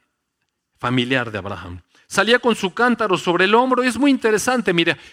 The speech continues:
esta muchacha era rica, más adelante se van a dar cuenta que era rica, pero ella hacía los trabajos domésticos. Es decir, el hecho de que tengamos dinero no quiere decir que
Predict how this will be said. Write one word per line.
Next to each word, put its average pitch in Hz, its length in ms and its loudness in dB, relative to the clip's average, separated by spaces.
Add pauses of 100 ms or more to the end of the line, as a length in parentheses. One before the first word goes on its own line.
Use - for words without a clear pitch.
(120)
esta 240 200 0
muchacha 240 420 0
era 202 120 2
rica, 180 340 0
más 180 220 0
adelante 185 300 0
se 175 80 -6
van 170 80 -2
a 165 40 -2
dar 160 120 -4
cuenta 156 260 -4
que - 80 -8
era 135 140 -2
rica, 135 320 -4
pero 131 240 0
ella 147 160 -2
hacía 120 200 -6
los 117 220 -8
trabajos 123 480 -8
domésticos. 110 720 -12 (220)
Es 175 100 0
decir, 185 400 -2 (220)
el 165 160 -2
hecho 196 180 0
de 208 40 -4
que 190 80 -4
tengamos 170 420 -2
dinero 151 400 -2
no 185 100 -4
quiere 185 180 -4
decir 160 280 -8
que 127 280 -6